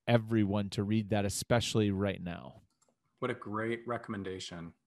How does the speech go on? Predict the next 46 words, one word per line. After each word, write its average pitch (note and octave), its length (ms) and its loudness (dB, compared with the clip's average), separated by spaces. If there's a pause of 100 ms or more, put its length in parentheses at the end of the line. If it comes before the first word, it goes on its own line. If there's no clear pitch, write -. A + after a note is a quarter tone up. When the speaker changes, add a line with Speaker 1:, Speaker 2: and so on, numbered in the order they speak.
(400)
Speaker 2:
Um, F2 520 -6
I'm A2+ 220 -6
gonna G#2 140 -8
pick - 180 -8
it - 60 -2
up C3 240 -2 (100)
for F2+ 140 -8
sure. F2+ 320 -8 (120)
<laughs> G#2+ 140 -8
Speaker 1:
It's C3 140 -2
a A2+ 40 -2
good A2 200 2
one. F2 240 -4 (240)
Speaker 2:
Yeah. A2+ 260 0 (720)
Uh, C3+ 300 10
let's D3 280 6
see. B2+ 600 6 (960)
You C#3+ 180 4
also D3 300 10
kind D3+ 260 8
of C#3+ 100 2
shared C#3+ 320 6
this, D#3 380 6
but B2 340 2 (960)
I B2+ 100 -4
don't C3+ 140 2
know C3 120 4
if A#2+ 100 0
it's, - 220 -4 (240)
you'll C#3 220 2
repeat C#3 400 4
it C#3+ 100 6
or C3+ 80 6
give B2+ 180 2
me C3+ 120 2
something C3 340 0
different. C3 340 2
What's C#3+ 220 2
the D#3+ 100 0
best C3+ 380 4
piece D3+ 220 0
of C3+ 80 -2
advice A#2 480 0
you've G#2 120 -2
ever G2+ 200 -4
received? F#2 580 -8